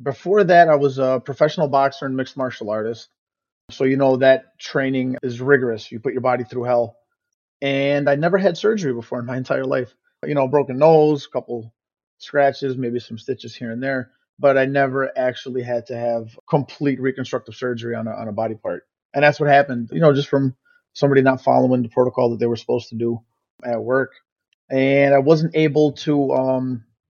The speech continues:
to hold my daughter for the first two weeks of her life in, in this right arm. I had a, a one and a half year old at the time. So my kids are about thirteen months apart. So I was grabbing the one-year-old in one arm and,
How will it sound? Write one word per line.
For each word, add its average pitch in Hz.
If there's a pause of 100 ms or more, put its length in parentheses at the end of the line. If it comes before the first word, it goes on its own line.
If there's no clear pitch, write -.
(420)
to 135
hold 139
my 131
daughter 123 (520)
for 131
the 120
first 135
two 143
weeks 127
of 113
her 127
life 127
in, 131
in 131
this 123
right 120
arm. 113
I 123
had 131
a, 123 (480)
a 120
one 117
and 131
a 127
half 135
year 135
old 143 (600)
at 127
the 117
time. 131
So 131
my 135
kids 123
are 120
about 120
thirteen 123
months 123
apart. 131
So 120 (440)
I 123
was 127
grabbing 135
the 135
one-year-old 139
in 131
one 156
arm 143
and, 120